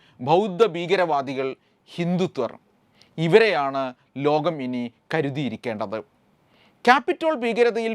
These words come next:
പങ്കെടുത്ത് മരിച്ചു വീണ ആഷ്ലി ബാബിത്ത് എന്ന വിരമിച്ച വ്യോമസേനാംഗത്തിൻ്റെ അവസാന ട്വീറ്റ് ഇങ്ങനെയായിരുന്നു: "ഒന്നിനും ഒരാൾക്കും ഞങ്ങളെ തടഞ്ഞു നിർത്താനാകില്ല." ഇൻഡോറിൽ പള്ളിമിനാരത്തിന് മുകളിൽ കാവിക്കൊടി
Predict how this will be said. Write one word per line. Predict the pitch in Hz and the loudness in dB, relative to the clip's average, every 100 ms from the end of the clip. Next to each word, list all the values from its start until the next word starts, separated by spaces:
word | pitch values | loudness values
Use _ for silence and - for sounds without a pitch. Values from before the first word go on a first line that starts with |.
| 208 | -2
പങ്കെടുത്ത് | 175 190 202 - 208 | 0 0 0 0 0
മരിച്ചു | 170 160 - 220 | 0 -2 -4 -4
വീണ | 180 175 175 - _ - 175 | -2 0 -2 -4 _ -2 -2
ആഷ്ലി | - 233 240 175 | 0 -2 -2 2
ബാബിത്ത് | 170 165 185 156 - 156 | 2 2 -4 -8 -10 -8
എന്ന | 160 156 147 _ _ - 165 | -2 -2 -4 _ _ -4 0
വിരമിച്ച | 202 220 - 233 175 | 2 2 0 -2 2
വ്യോമസേനാംഗത്തിൻ്റെ | 170 170 208 220 180 170 165 160 160 151 151 - _ 151 | 2 2 -2 -4 -2 -2 -2 -4 -4 -2 -2 -4 _ -2
അവസാന | 156 185 - 220 226 - | 0 -2 0 0 0 -4
ട്വീറ്റ് | 170 156 170 | -6 -6 -6
ഇങ്ങനെയായിരുന്നു: | 143 151 139 113 110 107 113 _ _ _ _ _ _ 147 156 | -6 -2 -2 -2 -6 -10 -14 _ _ _ _ _ _ -2 0
"ഒന്നിനും | 190 208 214 160 151 - _ _ 156 | 2 2 0 -2 -8 -16 _ _ 0
ഒരാൾക്കും | 190 240 170 - 151 135 123 _ 143 | 2 4 2 -2 -8 -10 -14 _ -6
ഞങ്ങളെ | 143 147 156 143 | -4 -2 -2 -2
തടഞ്ഞു | 120 131 143 | -4 -4 -6
നിർത്താനാകില്ല." | 113 120 117 110 110 113 117 _ _ _ _ _ _ _ _ 156 | -4 -4 -4 -6 -6 -6 -6 _ _ _ _ _ _ _ _ -4
ഇൻഡോറിൽ | 165 175 175 160 160 156 | 0 0 -2 -4 -6 -6
പള്ളിമിനാരത്തിന് | 147 165 185 165 151 139 - 147 | -6 -6 -8 -6 -6 -8 -10 -10
മുകളിൽ | 139 143 147 139 _ - | -6 -6 -6 -8 _ -2
കാവിക്കൊടി | 156 180 214 190 175 | 0 0 -2 -2 -2